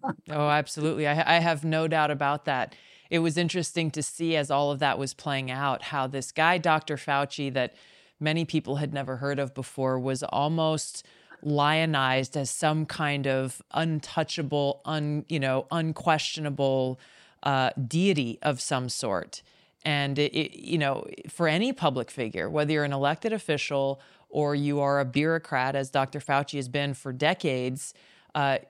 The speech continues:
you are accountable to the people. By design, you are accountable to the people. And to see,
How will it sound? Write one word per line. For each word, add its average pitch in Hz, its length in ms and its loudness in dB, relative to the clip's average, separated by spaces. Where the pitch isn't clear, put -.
you 165 320 0
are 294 160 4
accountable 135 540 0
to - 120 -10
the 123 100 -8
people. - 640 -6
By 151 260 2
design, 143 800 -2
you 160 220 0
are 160 160 2
accountable 139 580 -4
to - 140 -14
the 135 80 -10
people. 147 420 -4
And 120 160 -8
to 135 120 -12
see, 185 640 -2